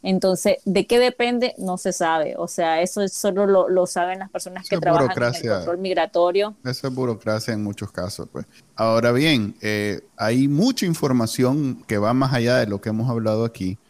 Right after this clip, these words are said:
Speaker 2: que yo los remitiría de nuevo a, a lo que decía Astrid en el episodio número setenta y cinco, por si lo quieren ir a escuchar,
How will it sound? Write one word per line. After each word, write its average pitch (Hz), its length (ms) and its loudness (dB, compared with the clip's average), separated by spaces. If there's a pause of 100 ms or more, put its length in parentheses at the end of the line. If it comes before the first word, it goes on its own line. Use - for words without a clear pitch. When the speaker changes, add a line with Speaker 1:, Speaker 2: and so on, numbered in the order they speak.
(120)
Speaker 2:
que 113 160 4
yo 113 120 4
los 135 140 4
remitiría 127 580 2
de 123 100 4
nuevo 123 760 4
a, 101 640 0
a 101 100 -6
lo 98 200 -2
que 98 380 0 (120)
decía 117 640 2
Astrid 113 380 -4
en 98 120 -6
el 98 100 -4
episodio 107 500 -2
número 117 260 2
setenta 117 420 0
y - 20 2
cinco, 120 340 2
por 101 160 -4
si 98 100 -6
lo 95 120 -8
quieren 101 240 -2
ir 104 140 -2
a 107 40 -2
escuchar, 107 520 -2